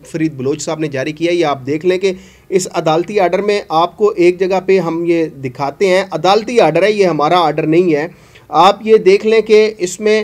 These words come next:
ग्यारह जुलाई का ये आर्डर है, "Learned counsel for petitioner accused sought adjourned by submitting that compromise between the parties is in progress, adjourned as per re-, request, file to come up for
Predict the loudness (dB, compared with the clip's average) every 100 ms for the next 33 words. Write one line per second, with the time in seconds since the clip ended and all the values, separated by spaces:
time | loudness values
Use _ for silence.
0 | 0 4 4 4 4 4 4 4 4 4
1 | 2 2 0 0 0 0 -2 -2 -2 -2
2 | -2 -4 -2 0 0 -2 -4 -4 -2 0
3 | 2 0 -4 -2 2 2 2 0 2 4
4 | 4 -2 -14 -4 0 2 2 2 0 2
5 | 2 0 -2 -2 2 6 6 6 4 2
6 | 0 2 2 4 0 0 2 2 2 0
7 | 0 -2 2 2 2 0 0 0 -2 -4
8 | -4 -2 2 2 2 0 -2 0 0 0
9 | -2 -10 _ -8 -6 -6 -10 _ -4 2
10 | 4 4 -2 -20 _ _ _ -2 2 2
11 | 0 -4 0 0 2 0 0 0